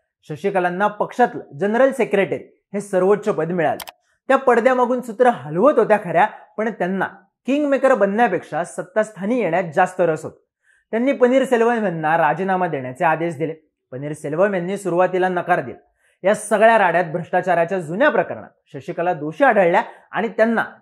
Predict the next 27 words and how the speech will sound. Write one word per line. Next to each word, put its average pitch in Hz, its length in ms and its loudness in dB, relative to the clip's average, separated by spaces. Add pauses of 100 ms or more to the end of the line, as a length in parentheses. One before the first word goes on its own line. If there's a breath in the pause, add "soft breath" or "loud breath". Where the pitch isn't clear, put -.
(140)
चार 247 180 4
वर्षांची 190 500 0
शिक्षा 190 300 -4
सुनावण्यात 151 440 -6
आली. 135 120 -2 (260)
त्याच 190 300 0
वेळी 147 220 -4 (120)
तमिळनाडूमध्ये 175 720 2
राजकीय 160 440 -2
उलथापालथ 160 480 2
झाली. 117 300 -12 (400)
पन्नीरसेल्वम 247 680 4
यांनी 220 240 0
राजीनामा 240 500 2
दिला 156 240 -2
आणि 160 180 -2 (120)
शशिकलांनी 180 720 -2 (160)
विश्वासू 247 560 0
एडाप्पाडी 247 460 2
पलानीस्वामींना 196 800 -2
मुख्यमंत्री 180 560 -4
केलं. 165 200 -6 (440)
एआयएडीएमके 180 720 2
मध्ये 160 260 -2
पनीरसेल्वम 202 800 0
आणि 196 160 -8
पलानीस्वामी 185 720 -2